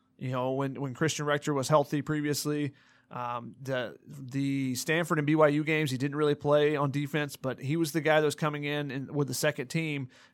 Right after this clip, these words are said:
And he had a, a couple times where he got to the quarterback. Now, he got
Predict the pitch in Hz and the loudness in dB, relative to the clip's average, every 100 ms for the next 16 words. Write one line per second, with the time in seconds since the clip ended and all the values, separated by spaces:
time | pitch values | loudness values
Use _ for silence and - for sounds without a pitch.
0 | - 139 139 156 160 143 131 - - _ | -8 -2 2 4 4 2 0 -8 -20 _
1 | - 139 185 196 196 180 185 165 143 156 | -12 0 2 2 4 4 4 0 2 2
2 | 170 151 - 208 147 131 139 135 123 151 | 2 -4 4 4 4 2 0 -4 -4 -2
3 | 139 | -4